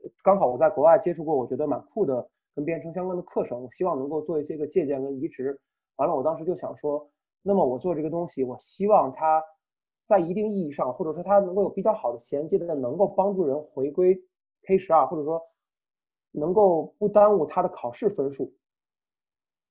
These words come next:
那在这点上，其实是我和刚刚 Amber 老师就蛮想跟，呃，冷冷啊，Amber 都一块儿去讨论的一个点啊。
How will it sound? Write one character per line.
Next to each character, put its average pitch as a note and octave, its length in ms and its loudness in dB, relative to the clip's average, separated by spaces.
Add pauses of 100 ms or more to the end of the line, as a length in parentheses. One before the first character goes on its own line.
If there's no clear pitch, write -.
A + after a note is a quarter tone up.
(540)
那 G3 80 2
在 G#3+ 120 4
这 C4+ 120 0
点 D3 200 4
上， E3 120 4
其 D#3+ 160 -6
实 F3 120 -6
是 F#3 160 2
我 C#3 120 2
和 C3+ 160 -2
刚 D#3+ 200 0
刚 D#3+ 220 2
Amber E3 360 2
老 B2+ 160 0
师 D3 320 -6 (160)
就 F#3+ 80 -4
蛮 E3+ 180 4
想 C#3 240 0
跟， F#3 400 2 (200)
呃， C3 260 -2
冷 B2+ 220 0
冷 C3+ 120 4
啊， C3 220 0
Amber D3 240 2
都 D#3 140 -4
一 C#3 80 -8
块 E3+ 120 -6
儿 E3+ 40 -12
去 - 80 -20
讨 A2+ 140 -8
论 E3+ 140 0
的 D3+ 80 -2
一 B2 40 -2
个 C3 100 -2
点 B2+ 140 -4
啊。 A2+ 120 -14